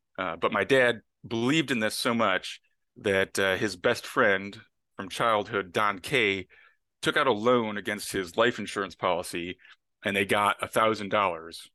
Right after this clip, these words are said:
to, uh, start the company Tactical Studies Rules and manufactured Dungeons and Dragons, which came out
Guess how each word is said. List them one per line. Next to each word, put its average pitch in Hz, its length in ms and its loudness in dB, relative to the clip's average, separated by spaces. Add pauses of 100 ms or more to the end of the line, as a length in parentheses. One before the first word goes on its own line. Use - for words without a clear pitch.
(160)
to, 90 540 -8 (340)
uh, 90 380 -4 (880)
start - 240 0
the 123 80 -6
company 104 520 -4
Tactical - 440 -4
Studies 92 400 -2
Rules 101 520 -2 (420)
and 95 400 -2 (500)
manufactured 101 640 0
Dungeons 98 280 -2
and 87 100 -12
Dragons, 120 500 0 (340)
which 104 300 0
came 110 180 -2
out 98 200 2